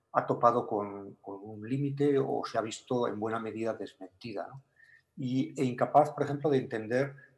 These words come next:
los sesgos propios de esos datos que son tan,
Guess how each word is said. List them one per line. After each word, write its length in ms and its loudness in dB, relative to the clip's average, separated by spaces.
los 280 -4
sesgos 800 -2
propios 540 -4
de 340 -4
esos 380 -6
datos 320 -2
que 100 -8
son 240 -6
tan, 300 -4